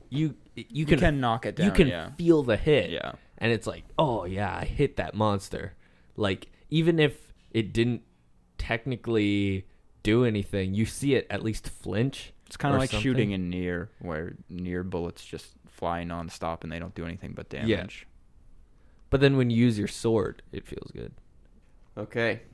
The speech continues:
Speaker 3: That game sounds like a game. <laughs>
Speaker 1: Yeah.
Speaker 2: What an anime title, though. It's very
Speaker 3: Daemon X Machina.
Speaker 1: Yeah.
Speaker 3: Demo
Speaker 1: The
Speaker 3: is called Prototype Missions, which is pretty good.
Speaker 1: Every, everything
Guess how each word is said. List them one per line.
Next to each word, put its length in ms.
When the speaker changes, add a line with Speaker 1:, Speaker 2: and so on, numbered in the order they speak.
Speaker 3:
That 200
game 220
sounds 320
like 140
a 40
game. 480
<laughs> 40
Speaker 1:
Yeah. 200
Speaker 2:
What 160
an 360
anime 440
title, 420
though. 300
It's 100
very 340
Speaker 3:
Daemon 300
X 360
Machina. 840
Speaker 1:
Yeah. 200
Speaker 3:
Demo 460
Speaker 1:
The 80
Speaker 3:
is 140
called 400
Prototype 600
Missions, 440
which 160
is 60
pretty 260
good. 280
Speaker 1:
Every, 480
everything 580